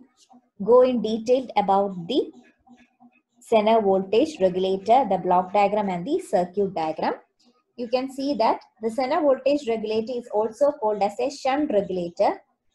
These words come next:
As you can see, the Zener diode is connected parallel with the load. So it is known as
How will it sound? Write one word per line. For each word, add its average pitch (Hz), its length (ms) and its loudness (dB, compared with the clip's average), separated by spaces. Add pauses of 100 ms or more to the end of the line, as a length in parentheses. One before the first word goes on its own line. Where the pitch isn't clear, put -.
(580)
As 311 240 0
you 269 140 -6
can 233 220 -4
see, 247 340 -8 (800)
the 226 320 2 (260)
Zener 269 380 0
diode 220 500 2
is 220 240 -4
connected 208 500 -4 (240)
parallel 247 680 2
with 170 220 -8
the 269 140 -4
load. - 300 -2 (480)
So 262 220 2
it 202 160 -2
is 196 160 -4
known 185 260 -4
as 381 300 -6